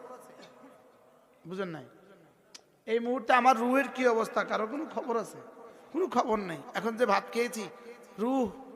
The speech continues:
মজা লাগছে, রূহে মজা পাইছে না জিহ্বা মজা পাইছে?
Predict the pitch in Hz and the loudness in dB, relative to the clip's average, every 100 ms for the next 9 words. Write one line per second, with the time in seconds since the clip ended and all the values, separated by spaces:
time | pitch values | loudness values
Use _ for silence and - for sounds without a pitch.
0 | - - - - - - 202 208 208 202 | -18 -18 -20 -20 -20 -10 -4 4 6 6
1 | - 180 226 254 254 262 254 247 254 240 | 2 0 6 6 6 4 4 4 2 2
2 | 214 208 196 233 220 185 160 131 | 2 0 0 0 0 -2 -4 -10